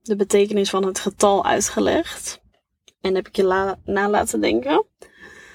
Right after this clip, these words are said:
Dus ik ben benieuwd wat je conclusie is. Hecht jij waarde aan het getal?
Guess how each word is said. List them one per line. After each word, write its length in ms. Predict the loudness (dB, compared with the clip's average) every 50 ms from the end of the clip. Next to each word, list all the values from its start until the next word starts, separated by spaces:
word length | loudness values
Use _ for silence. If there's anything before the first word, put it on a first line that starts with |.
| -20 -20 -20 -20 -20 -20 -20 -20 -20 _ _ _
Dus 140 | _ 2 2
ik 80 | 6
ben 140 | 6 6 6
benieuwd 320 | 8 6 6 6 6 6 6
wat 120 | 4 2
je 80 | 2 2
conclusie 680 | 2 2 2 2 2 0 2 2 2 2 2 2 4
is. 580 | 4 4 4 4 2 0 -2 -4 -4 -8 -10 -14 _ _ _ -12 -2
Hecht 300 | 0 0 0 0 -2 0
jij 160 | 2 2 4
waarde 280 | 4 4 4 4 4 2
aan 100 | 2 2
het 120 | 0 -2
getal? 640 | -4 -6 -6 0 2 2 4 4 2 2 0 -4